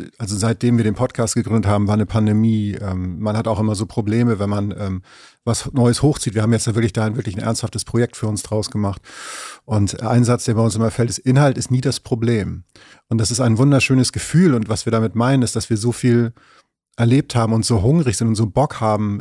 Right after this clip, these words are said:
in Sprache zu fassen, was man beim Reisen erleben kann, ähm, dass wir nie, wir haben Terminprobleme, wir haben manchmal ein bisschen Stress oder wir haben manchmal, vergessen wir auf Aufnahme zu drücken oder so. Aber wir haben nie das Problem,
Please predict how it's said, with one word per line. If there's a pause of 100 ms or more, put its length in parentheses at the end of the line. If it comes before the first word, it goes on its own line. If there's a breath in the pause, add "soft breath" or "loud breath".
in
Sprache (180)
zu
fassen,
was
man
beim
Reisen
erleben
kann, (500 soft breath)
ähm, (300 soft breath)
dass
wir
nie,
wir
haben
Terminprobleme,
wir
haben
manchmal
ein
bisschen
Stress
oder
wir
haben
manchmal,
vergessen
wir
auf
Aufnahme
zu
drücken
oder
so. (340 loud breath)
Aber
wir
haben
nie
das
Problem,